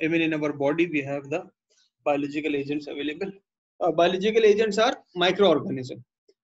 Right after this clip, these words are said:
Uh, they can further classify into fungi, which means fungus,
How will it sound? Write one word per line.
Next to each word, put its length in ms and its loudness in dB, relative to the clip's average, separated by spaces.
Uh, 200 0
they 100 2
can 220 0
further 260 0
classify 440 2
into 360 -4
fungi, 540 2
which 280 -12
means 280 -4
fungus, 520 -2